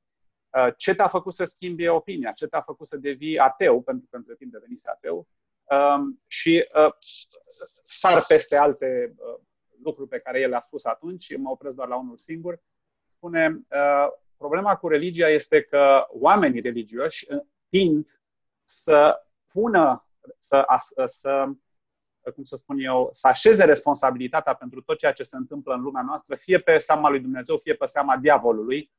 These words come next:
absolvindu-se în felul acesta pe ei înșiși de orice responsabilitate în fața istoriei.” Și, uh, cam asta este tendința gândirii, uh, tradiționale protestante, nu? Și, uh, creștine, în general,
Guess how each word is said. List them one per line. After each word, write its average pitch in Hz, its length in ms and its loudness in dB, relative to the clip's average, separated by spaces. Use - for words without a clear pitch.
absolvindu-se 156 960 2
în 147 60 -6
felul 156 220 -2
acesta 143 360 -2
pe 151 140 -4
ei 143 100 -4
înșiși 139 280 -10
de 127 60 -8
orice 135 200 -6
responsabilitate 117 800 -10
în 107 60 -20
fața 110 280 -18
istoriei.” - 360 -14
Și, 151 300 0
uh, 143 240 4
cam 147 160 4
asta 214 240 6
este 190 200 2
tendința 151 800 0
gândirii, 139 560 -6
uh, 123 80 -12
tradiționale 131 840 2
protestante, 110 720 -6
nu? 120 120 -20
Și, 120 320 -12
uh, 110 540 -8
creștine, 127 640 -6
în 127 140 -14
general, 127 500 -2